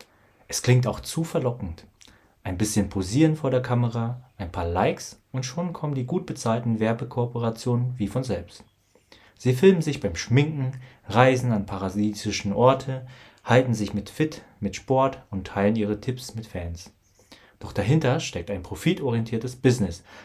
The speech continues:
das große Begehrlichkeiten und Abhängigkeiten auf der Seite der Nutzer schafft.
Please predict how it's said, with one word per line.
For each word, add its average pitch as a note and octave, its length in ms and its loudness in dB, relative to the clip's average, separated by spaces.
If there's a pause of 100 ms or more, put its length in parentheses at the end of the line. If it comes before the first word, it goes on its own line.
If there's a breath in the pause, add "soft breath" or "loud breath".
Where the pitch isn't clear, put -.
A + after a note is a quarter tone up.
das F2+ 220 -8
große D3+ 420 0
Begehrlichkeiten A2+ 920 0
und G2 120 -2
Abhängigkeiten A2+ 880 -2
auf G#2 140 -10
der F#2 140 -6
Seite F#2 340 -4
der F#2+ 160 -6
Nutzer G#2+ 320 -4
schafft. - 380 -10